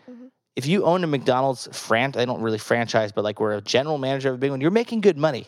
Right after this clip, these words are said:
Speaker 1: Yeah.
Speaker 2: But people aren't willing to do that. But, like, if you just got a crappy job,
Speaker 1: Mm-hmm.
Speaker 2: if you wanted to intern for someone that was nine to five, well, then get a really crappy job that's five P M to midnight
Speaker 1: Mm-hmm.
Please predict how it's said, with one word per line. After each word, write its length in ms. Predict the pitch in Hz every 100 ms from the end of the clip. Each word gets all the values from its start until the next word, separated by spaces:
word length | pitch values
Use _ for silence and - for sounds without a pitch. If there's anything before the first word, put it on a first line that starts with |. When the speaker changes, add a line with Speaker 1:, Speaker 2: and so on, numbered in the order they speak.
| -
Speaker 1:
Yeah. 160 | 220 220 _ _ _ _ _ -
Speaker 2:
But 240 | 147 139
people 420 | - 175 170 165 -
aren't 260 | 131 151 123
willing 240 | 143 135
to 80 | 117
do 140 | 147
that. 180 | 175 123
But, 80 | 127
like, 160 | 123 117
if 220 | 127 -
you 280 | 180 180 -
just 300 | 135 151 -
got 240 | 123 127 -
a 80 | 123
crappy 400 | - 127 135 147
job, 460 | 127 120 101 98 117 -
Speaker 1:
Mm-hmm. 340 | 240 233 226 233 _ _
Speaker 2:
if 120 | 113 123
you 140 | 180
wanted 260 | 196 185 156
to 100 | 143
intern 320 | 156 156 127
for 60 |
someone 200 | 117 120
that 60 | 113
was 120 | 107
nine 260 | 107 123 131
to 80 | 117
five, 440 | 139 127 107 104
well, 100 | 123
then 100 | 123
get 120 | 127 110
a 40 |
really 240 | 113 147 151
crappy 360 | 147 139 131
job 320 | 117 120 131
that's 220 | 120 110 -
five 360 | 113 120 127
P 160 | - 127
M 160 | 127 120
to 120 | 110
midnight 540 | 107 113 127 143 160 247
Speaker 1:
Mm-hmm. 340 | 226 226 240